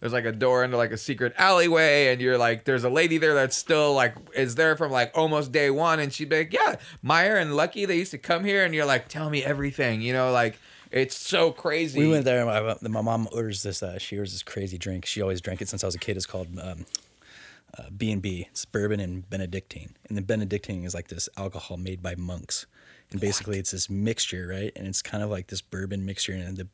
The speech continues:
Speaker 2: Benedictine is kind of like a whiskey, kind of, like, cognac kind of
Speaker 1: Mm-hmm.
Speaker 2: flavor. And, uh, uh,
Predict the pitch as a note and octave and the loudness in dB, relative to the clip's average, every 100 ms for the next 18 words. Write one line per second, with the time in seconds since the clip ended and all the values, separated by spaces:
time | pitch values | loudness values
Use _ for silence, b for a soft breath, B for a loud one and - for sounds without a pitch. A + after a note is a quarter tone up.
0 | _ G#2 G#2 G2 G2 - F#2+ F#2 - G2 | _ -6 -4 -4 -8 -6 -6 -6 -6 -8
1 | F2 F2 F2+ E2 G2 F#2+ F#2+ - F#2+ F2+ | -8 -10 -10 -12 -8 -4 -4 -4 -8 -8
2 | F#2+ F#2 F#2 F#2 F2 - B B B B | -8 -8 -8 -8 -8 -12 B B B B
3 | - - G2+ G2 G2+ - - G#2+ G#2+ A2 | -10 -6 -4 -4 -6 -10 -6 -6 -2 -2
4 | A2 A#2 - B B B B - G#2 F#2 | -2 -2 -6 B B B B -6 -4 -4
5 | F#2 F2 b b _ - E2+ E2+ | -4 -6 b b _ -14 -12 -12